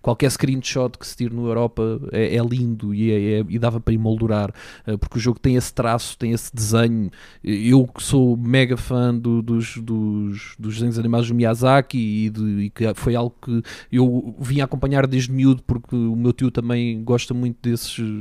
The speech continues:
desse, dessa animação e sempre me mostrou isso. Epá, e ver este jogo, ele é de facto muito, muito, muito bonito, muito, muito, muito relaxante, livre a nível de movimentos, explora, voa,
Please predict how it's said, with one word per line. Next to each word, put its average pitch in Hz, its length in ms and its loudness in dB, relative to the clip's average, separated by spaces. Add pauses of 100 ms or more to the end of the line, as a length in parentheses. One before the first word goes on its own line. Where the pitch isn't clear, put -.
desse, 117 360 -4 (300)
dessa 127 300 -4
animação 135 680 -2 (280)
e 127 60 -2
sempre 143 360 2
me 147 80 0
mostrou 135 380 0
isso. 139 340 -4
Epá, 101 220 -6
e 107 80 -4
ver 117 300 -2
este - 360 -6
jogo, 113 340 0 (360)
ele 139 200 8
é 120 60 6
de - 200 -8
facto - 360 0
muito, 131 520 2
muito, 127 180 -6
muito 120 220 -8
bonito, 117 360 -4
muito, 123 280 2
muito, 120 200 0
muito 117 200 -2
relaxante, 117 580 0 (180)
livre 127 460 2
a 123 60 6
nível 120 280 4
de 117 120 -2
movimentos, 117 640 0 (180)
explora, 127 640 6
voa, 127 640 4